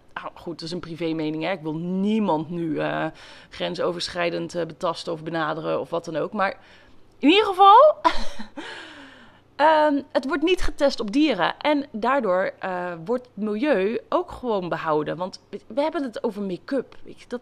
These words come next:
dat hoeft allemaal niet zo, ehm,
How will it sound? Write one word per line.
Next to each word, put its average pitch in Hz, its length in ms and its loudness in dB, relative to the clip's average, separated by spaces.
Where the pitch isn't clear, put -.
dat - 340 -10
hoeft - 300 -4
allemaal 208 360 -2
niet 185 240 -6
zo, 180 500 2
ehm, 175 480 -10